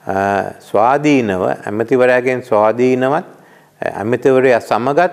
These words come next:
දෙකටම වැඩ කරන්නට, අ, ක්‍රමවේදයක් ඇති කරන්න. එහෙනම් මෙත-, මේ, මෙතනදී අපි විශේෂ කාරණයක්, අ, ගැන අවධානය යොමු කරන්න ඕනේ. මේ තරුණ අය කියන්නේ දැන් තියෙන ක්‍රමවේද මාරු කරන්න.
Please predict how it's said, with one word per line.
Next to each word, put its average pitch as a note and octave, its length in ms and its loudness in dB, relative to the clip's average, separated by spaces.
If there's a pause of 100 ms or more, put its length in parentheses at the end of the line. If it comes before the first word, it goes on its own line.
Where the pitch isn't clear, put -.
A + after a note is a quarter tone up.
දෙකටම D3+ 540 0
වැඩ C3 220 0
කරන්නට, B2+ 380 -2
අ, A2+ 800 -4
ක්‍රමවේදයක් B2 800 0 (160)
ඇති - 200 -8
කරන්න. D#2 440 -6 (520)
එහෙනම් D#3 220 -2
මෙත-, B2+ 300 -6
මේ, A#2+ 220 -2
මෙතනදී E3+ 880 -2
අපි C#3+ 200 0
විශේෂ C3+ 400 0 (100)
කාරණයක්, A#2+ 440 -2 (140)
අ, G2+ 240 -8
ගැන A2+ 220 -2
අවධානය A2 600 -2
යොමු G#2 160 -6
කරන්න F2 360 -4
ඕනේ. E2+ 280 -10 (480)
මේ C3+ 120 0
තරුණ C3 420 -2 (200)
අය B2+ 220 0
කියන්නේ A#2+ 440 -2
දැන් A2 220 0
තියෙන C#3 300 0
ක්‍රමවේද A2+ 580 0
මාරු A2 360 -2
කරන්න. C3+ 440 -2